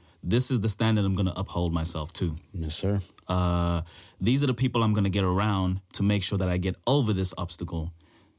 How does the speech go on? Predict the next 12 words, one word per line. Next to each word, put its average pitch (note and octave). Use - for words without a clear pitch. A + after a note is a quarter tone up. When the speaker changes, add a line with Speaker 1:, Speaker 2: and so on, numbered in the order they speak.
Speaker 1:
Um, F2+
I'm A#2
gonna A#2+
actually A#2+
find A2+
the G#2+
right G#2+
people G#2
to F#2
get F#2+
behind," G2
pause, G2